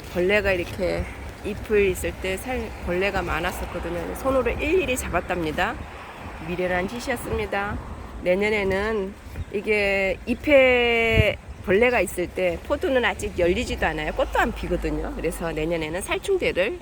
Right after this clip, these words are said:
뿌릴 겁니다. 일부러 손으로 잡지 않을 거예요. 시간 많이 걸렸어요, 이거 잡느라고. 그때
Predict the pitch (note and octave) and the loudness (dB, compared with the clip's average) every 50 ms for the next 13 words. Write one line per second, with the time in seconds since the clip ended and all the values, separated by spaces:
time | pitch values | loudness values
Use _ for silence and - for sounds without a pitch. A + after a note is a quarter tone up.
0 | - - C4+ C#4+ D4+ D#4 - G3+ F#3 D#3+ C3+ - - F3+ - - - - - - | -6 -6 -2 -2 -2 -2 -4 -4 -4 -4 -6 -4 -4 -6 -6 -6 -14 -16 -14 -14
1 | - - - - - - - - - - - - - - - - F#3+ G#3 G3+ G#3+ | -12 -12 -10 -10 -10 -8 -8 -10 -10 -10 -12 -14 -16 -16 -8 -4 -2 -2 0 0
2 | A3 A3 - C#4 B3+ A#3+ A3+ G#3+ G3+ - G3+ F#3 - - F#3+ E3 D3+ E3 - - | -2 -2 -2 -2 -4 -4 -4 -6 -8 -8 -10 -10 -8 -6 -6 -6 -6 -8 -8 -8
3 | - F#3+ F3 D#3 D#3 D#3+ F3 G#3+ - - - A#3 A3 A3 E3+ B2+ D#3+ F#3+ G3+ G3+ | -8 -8 -8 -8 -8 -10 -10 -10 -10 -6 -4 -4 -4 -4 -6 -6 -6 -6 -4 -4
4 | G3 F#3 F#3 - - F3+ F3 E3 D#3 E3+ E3+ - D#3+ D#3+ E3 F3 E3+ E3+ D3+ C#3+ | -6 -6 -6 -8 -6 -6 -6 -4 -6 -6 -8 -8 -8 -6 -6 -4 -6 -6 -8 -6
5 | - D#3+ G3 D#4 F4 - - - - - - - - - - - - - - - | -4 -4 -4 -4 -6 -12 -18 -18 -18 -18 -18 -18 -18 -18 -18 -18 -18 -18 -18 -16
6 | - - - - - - C4 C4 B3+ B3 A3+ G#3+ A3+ | -14 -10 -10 -10 0 6 8 8 8 8 4 0 -4